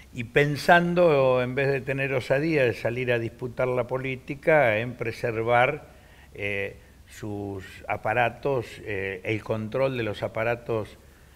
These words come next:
en sus provincias. Yo creo que hasta eso van a perder, porque el afiliado, eh, de ate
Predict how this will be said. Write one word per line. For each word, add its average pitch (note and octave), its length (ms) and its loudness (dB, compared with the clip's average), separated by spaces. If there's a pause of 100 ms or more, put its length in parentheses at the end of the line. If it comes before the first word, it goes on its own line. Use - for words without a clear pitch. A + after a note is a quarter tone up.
(120)
en G#2 140 -12
sus - 160 -14
provincias. B2 600 -2
Yo G#2 160 -8
creo A2 260 -4
que G2 480 -8 (380)
hasta B2 320 0
eso D#3 260 0
van A#2+ 160 0
a G#2+ 100 -4
perder, A2 420 -4
porque G#2+ 400 -6
el A2 100 -2
afiliado, D3+ 720 2 (480)
eh, A2 280 -2
de A#2+ 180 6
ate B2+ 520 2